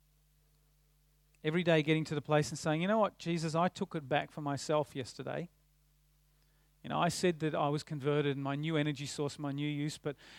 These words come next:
it's mixed up. I need a Saviour." A disciple is someone who has been and is being converted,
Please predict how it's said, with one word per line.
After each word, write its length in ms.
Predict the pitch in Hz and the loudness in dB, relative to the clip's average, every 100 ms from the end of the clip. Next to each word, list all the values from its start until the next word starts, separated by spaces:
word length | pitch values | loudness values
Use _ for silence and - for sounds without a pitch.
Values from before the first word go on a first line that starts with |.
| - - | -14 -10
it's 160 | 156 | -6
mixed 360 | 170 170 - - | -2 -2 -2 -2
up. 100 | 135 | -2
I 80 | 143 | -2
need 360 | 151 156 156 147 | -2 0 2 0
a 60 | |
Saviour." 480 | 127 139 131 131 127 | -2 -2 -2 -2 -4
A 80 | 143 | -2
disciple 480 | 156 - 190 208 240 | -2 4 6 6 4
is 80 | 226 | 2
someone 500 | - 175 165 165 175 _ - - - | 4 4 6 4 2 _ -20 -20 -2
who 280 | 175 170 170 _ | 4 4 2 _
has 400 | - - 226 220 | -8 4 6 6
been 380 | 175 175 175 170 | 4 4 2 0
and 200 | 160 151 - | -2 -2 -2
is 240 | 196 220 190 | 2 2 2
being 300 | 170 165 160 | 0 2 0
converted, 580 | 156 135 143 143 123 | -2 -2 0 2 0